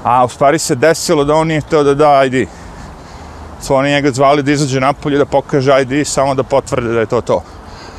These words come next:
Ali on kao, „Je, ja sam profesor, kako vi ne znate”, znaš, verovatno nešto. Mislim, on, on je kao, policija je rekla da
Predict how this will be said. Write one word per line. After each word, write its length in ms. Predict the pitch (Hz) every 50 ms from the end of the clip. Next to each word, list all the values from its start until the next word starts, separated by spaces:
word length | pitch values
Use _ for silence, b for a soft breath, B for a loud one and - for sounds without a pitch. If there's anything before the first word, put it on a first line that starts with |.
| B B B B
Ali 180 | 107 117 123 135
on 140 | 135 127
kao, 280 | 117 - - 123 117 104
„Je, 220 | 104 107 107 107
ja 120 | 113 110 107
sam 180 | - - 113 98 -
profesor, 440 | - 139 - - 135 120 - 117 101
kako 300 | - 107 - - - 98
vi 80 | 90
ne 160 | 101 127 147 135
znate”, 260 | 127 113 92 - 98
znaš, 280 | 110 - 120 - - 123 151 131 202
verovatno 460 | 190 180 196 208 220 214 - 190 165
nešto. 340 | 147 131 123 - - - -
Mislim, 260 | 107 - - - 135
on, 100 | 147 165 160
on 200 | 170 185 185 175
je 120 | 165 147
kao, 340 | - - - 175 165 156 127 - - - B B B B B B B B B B B B B B - - - -
policija 480 | - 117 113 135 147 - - 208 190
je 120 | 151 139 147
rekla 240 | 165 - - 160
da 220 | 139 127 123 120